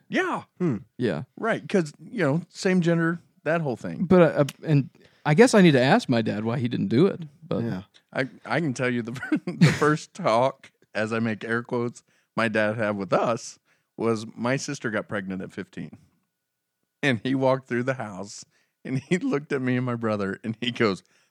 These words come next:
Speaker 1: "That's why you keep it in your pants," and then just walked on by. And that, that was the extent of it.
Speaker 2: I'm telling you what, <laughs> this is the same talk my mom had with me.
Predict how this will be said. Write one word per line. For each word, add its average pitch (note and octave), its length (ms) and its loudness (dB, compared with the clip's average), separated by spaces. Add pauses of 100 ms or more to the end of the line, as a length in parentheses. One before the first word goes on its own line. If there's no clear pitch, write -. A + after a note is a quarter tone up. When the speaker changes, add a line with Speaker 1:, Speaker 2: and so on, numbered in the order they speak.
(120)
Speaker 1:
"That's F#2+ 220 -2
why F#2+ 120 0
you F2 80 -2
keep G2 280 -4
it A2 60 -2
in A2+ 100 0
your A2 100 -2
pants," F2 540 -6 (240)
and D#3+ 200 -2
then A2+ 120 2
just G2+ 160 -4
walked F#2 380 -2
on G2+ 180 -2
by. F#2 300 -2 (220)
And A2+ 160 2
that, B2+ 260 2
that C3 100 0
was C#3+ 100 -6
the D3 80 -4
extent - 380 -8
of F#3+ 160 -6
it. - 200 -16
Speaker 2:
I'm - 140 2
telling F3 240 2
you C#3 100 2
what, D#3+ 260 0 (200)
<laughs> - 180 -20
this C#3+ 280 0
is C3 180 -4
the C3 80 -2
same D3 340 0
talk D3 360 -2
my A#2 140 0
mom C#3 280 2
had C#3 160 0
with - 140 4
me. D3 320 2